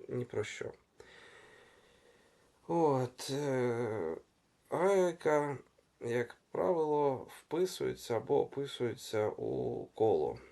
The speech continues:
Ну, коли зараз я, е, т-, взяв той параметр, що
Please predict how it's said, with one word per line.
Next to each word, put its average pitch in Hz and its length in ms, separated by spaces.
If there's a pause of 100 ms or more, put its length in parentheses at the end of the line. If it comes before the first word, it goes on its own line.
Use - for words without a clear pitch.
(160)
Ну, 120 300
коли 90 640 (640)
зараз 156 520
я, 127 220
е, - 200 (920)
т-, 92 200 (720)
взяв 117 420
той - 180
параметр, - 680
що 92 800